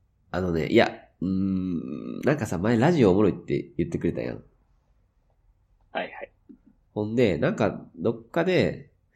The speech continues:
Speaker 1: 確か、オールナイトやってたんやったかな。
Speaker 2: うん。
Speaker 1: それを聞いたんよ。ちょっと。
Speaker 2: 聞いた。
Speaker 1: うん。ちょっと印象変えようと思ってね。
Speaker 2: うん。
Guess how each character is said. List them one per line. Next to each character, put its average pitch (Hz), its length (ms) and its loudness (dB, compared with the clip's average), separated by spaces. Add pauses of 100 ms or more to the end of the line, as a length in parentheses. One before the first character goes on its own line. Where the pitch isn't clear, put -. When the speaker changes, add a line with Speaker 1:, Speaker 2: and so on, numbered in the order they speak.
(760)
Speaker 1:
確 160 240 -8
か、 87 280 -2
オ 127 100 4
ー 151 40 4
ル 170 60 -2
ナ 202 80 0
イ 202 40 -4
ト - 80 0
や 90 60 2
っ - 20 -2
て - 220 -18
た 80 160 -6
ん - 20 -4
や 62 80 -6
っ - 20 -10
た - 80 -16
か - 80 -12
な。 53 240 -12 (1300)
Speaker 2:
う 104 60 -8
ん。 92 180 -10 (580)
Speaker 1:
そ - 160 -4
れ 185 60 0
を - 20 -8
聞 175 160 -2
い 147 80 2
た 78 120 -2
ん 55 60 -2
よ。 - 200 -10 (1200)
ち - 80 -6
ょ - 20 -6
っ - 40 -14
と。 92 100 -4
Speaker 2:
聞 - 40 -6
い - 40 -12
た。 - 240 -8 (680)
Speaker 1:
う 78 220 -2
ん。 - 60 -16
ち - 80 -4
ょ - 20 -2
っ - 20 -4
と 90 200 2
印 110 180 2
象 110 180 4
変 98 200 2
え - 20 8
よ 101 120 10
う - 20 6
と 98 100 -8
思 - 100 -12
っ - 40 -20
て - 200 -16
ね。 - 140 -12 (1300)
Speaker 2:
う - 40 -14
ん。 98 180 -14